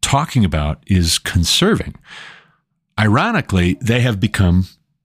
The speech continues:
conservatives now that the status quo for fifty years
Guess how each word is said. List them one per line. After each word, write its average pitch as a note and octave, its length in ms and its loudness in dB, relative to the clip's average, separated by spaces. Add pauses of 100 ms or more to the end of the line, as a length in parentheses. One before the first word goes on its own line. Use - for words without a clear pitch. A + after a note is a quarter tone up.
(180)
conservatives F#2+ 1000 0 (760)
now A#2+ 240 4
that G#2 240 0
the G#2+ 60 0
status F#2+ 440 0
quo E2+ 360 0
for F#2 160 -4
fifty F2 280 0
years D#2 480 -2